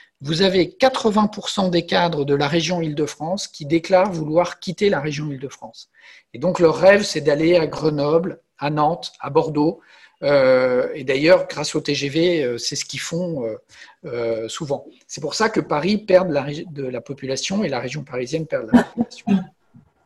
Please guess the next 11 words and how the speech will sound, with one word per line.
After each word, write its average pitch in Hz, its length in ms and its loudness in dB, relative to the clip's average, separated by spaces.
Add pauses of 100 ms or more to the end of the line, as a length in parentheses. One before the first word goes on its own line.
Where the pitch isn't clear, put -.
(400)
Donc, 196 360 0 (520)
euh, 165 280 4
on - 100 -2
peut 247 140 4
très 254 200 2
bien 240 200 6
avoir 233 240 6
ce 220 120 -2
scénario 190 460 2
de 254 60 -4
saturation, 180 840 -2